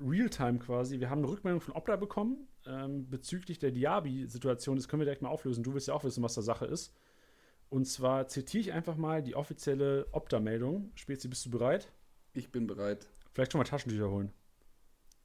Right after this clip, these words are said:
Speaker 2: Äh, warum? Äh, ist ne-, schlecht für mich, oder wie?
Speaker 1: Äh, weiß ich nicht. Nee, aber es war, war ein Joke. Ich wollte nur teasern. Ähm, auf jeden Fall ist es so, wir haben uns das nochmal angesehen, werten hier aber den Ballverlust des Franzosen als regulären Ballverlust zu nehmen.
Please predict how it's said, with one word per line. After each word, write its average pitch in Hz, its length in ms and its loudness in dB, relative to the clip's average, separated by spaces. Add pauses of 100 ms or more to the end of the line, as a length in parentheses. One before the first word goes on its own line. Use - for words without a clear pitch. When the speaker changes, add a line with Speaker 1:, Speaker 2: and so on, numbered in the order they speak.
(500)
Speaker 2:
Äh, 117 280 4
warum? 143 440 0
Äh, 139 140 2
ist 143 220 -6
ne-, 170 260 0
schlecht - 260 -4
für 123 60 -2
mich, 120 160 0
oder 127 140 -2
wie? 196 80 -2 (160)
Speaker 1:
Äh, 156 200 0
weiß 170 180 8
ich 110 60 2
nicht. 110 140 -2
Nee, 135 220 8
aber 110 180 4
es 107 80 0
war, 113 200 -2
war 117 100 6
ein 120 60 4
Joke. 113 220 4
Ich 113 80 -2
wollte 143 160 4
nur 131 60 4
teasern. 180 360 4
Ähm, 147 120 4
auf 143 100 2
jeden 185 160 4
Fall 160 140 2
ist 151 100 -2
es 131 100 -2
so, 180 300 4
wir 139 140 0
haben 180 200 2
uns 165 220 -2
das 156 160 -2
nochmal 143 260 0
angesehen, 208 560 2 (320)
werten 175 380 4
hier 190 320 0
aber 147 140 2
den 131 160 0
Ballverlust 160 480 0
des 151 80 -10
Franzosen 147 480 -2
als 117 180 -4
regulären 139 480 4
Ballverlust 113 760 -2
zu - 200 -2
nehmen. 185 360 2